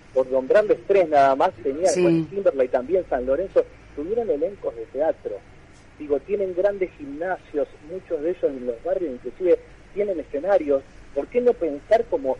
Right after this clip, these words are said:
Speaker 1: como
Speaker 2: Tal
Speaker 1: lugares
Speaker 2: cual.
Speaker 1: de, de la propuesta teatral, cultural de la ciudad a los clubes, sin quitarle el peso de lo deportivo, pero entendiendo que lo deportivo quizás pasó a otros espacios o a otros ámbitos? Bueno,
Speaker 2: Claro.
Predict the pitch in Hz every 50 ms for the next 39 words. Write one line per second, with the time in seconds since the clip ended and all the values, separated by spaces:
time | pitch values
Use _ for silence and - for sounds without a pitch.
0 | - - - 135 135 131 135 139 139 147 143 139 - 214 196 - 170 156 139 -
1 | - 147 139 139 - - 143 139 - - 202 196 - - 139 123 - - - 151
2 | 139 135 131 131 - - 170 180 196 202 - - 156 143 131 123 - - 131 123
3 | 147 165 175 202 - - - - - - - - 139 127 127 117 - - 143 156
4 | 180 185 - - 139 135 135 127 - - - 214 214 208 196 208 233 - - -
5 | - - - - - - - 269 269 262 240 - 185 170 - - 175 175 180 170
6 | 170 - 190 - - 185 175 165 165 165 165 165 - 175 165 - 220 214 226 -
7 | 208 190 147 139 143 147 147 160 180 202 196 175 160 156 147 143 160 - 165 175
8 | 180 - 226 233 220 - - 165 160 - - 214 220 226 - - - - - -
9 | - - - - - 170 156 - - - 208 214 220 196 - - 147 147 156 185
10 | 208 - - 139 131 - - 143 - - 170 170 170 - 175 165 - - 135 135
11 | 135 - - 131 - - - 101 - - - - - - - 165 175 139 127